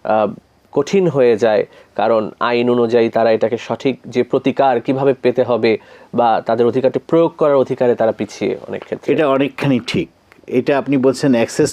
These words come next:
Speaker 2: to judiciary
Speaker 1: জি।
Speaker 2: বা আপনার,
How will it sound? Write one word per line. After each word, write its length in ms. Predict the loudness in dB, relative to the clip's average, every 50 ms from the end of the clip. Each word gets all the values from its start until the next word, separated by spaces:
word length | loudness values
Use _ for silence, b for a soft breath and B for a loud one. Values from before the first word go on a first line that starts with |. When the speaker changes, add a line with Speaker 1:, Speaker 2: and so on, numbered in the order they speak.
| -4 _ -2
Speaker 2:
to 60 | -2 0
judiciary 720 | 0 0 0 0 -2 -4 -4 -4 -2 -2 -2 -4 -6 -14 -20 _ B B B -18 -18 -16 -16 -14 -12
Speaker 1:
জি। 140 | -12 -12 -10 -6
Speaker 2:
বা 180 | -2 0 0 0 -2 -4
আপনার, 600 | -6 -6 -4 -2 -2 -2 -2 -2 -2 0 0